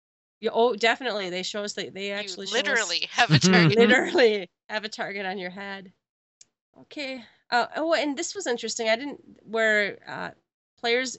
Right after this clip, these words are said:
Speaker 1: engaged in combat, including those experiencing battle high or battle fever, will appear in the map and mini map when nearby.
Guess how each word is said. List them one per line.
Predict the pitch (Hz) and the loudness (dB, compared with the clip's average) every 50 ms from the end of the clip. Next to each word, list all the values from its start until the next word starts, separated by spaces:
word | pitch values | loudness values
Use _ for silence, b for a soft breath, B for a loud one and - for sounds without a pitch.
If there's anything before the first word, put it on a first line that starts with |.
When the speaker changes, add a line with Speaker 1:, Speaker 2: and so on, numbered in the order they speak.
| _ _ - | _ _ -14
Speaker 1:
engaged | 214 214 202 226 220 226 220 214 - | -10 -8 -4 0 0 0 0 0 0
in | - 202 196 | -2 -2 -4
combat, | - - 185 185 190 214 214 233 233 233 233 - - | -2 -2 0 0 0 0 0 2 2 2 2 0 -2
including | 214 202 - - 226 220 226 226 | -8 -10 -8 -8 -6 -4 -4 -2
those | 214 202 202 190 | -2 -2 -4 -6
experiencing | 190 - - - - 196 202 202 208 202 202 196 | -6 -10 -12 -8 -6 -6 -4 -4 -4 -6 -6 -2
battle | 180 185 185 190 190 | 0 0 2 0 0
high | 185 - 190 196 196 | -2 0 0 0 2
or | 190 185 180 | 0 -2 -2
battle | 180 180 185 185 185 | -2 -2 -4 -4 -6
fever, | - 208 208 202 214 | -4 -4 -4 -4 -4
will | 208 202 196 190 | -6 -6 -6 -6
appear | 185 - - - 247 240 233 | -6 -8 -10 -6 -4 -4 -4
in | 226 | -2
the | 208 180 | -4 -4
map | 175 185 185 196 214 226 - | -4 -2 0 0 0 0 -2
and | 165 185 180 185 | -4 -6 -4 -4
mini | 190 202 240 302 330 | -4 -4 -4 -4 -2
map | 285 196 170 165 - | 0 0 -2 -2 -2
when | - 175 170 | -6 -8 -6
nearby. | 170 165 160 156 160 135 113 - - - | -6 -6 -6 -6 -6 -6 -8 -8 -10 -16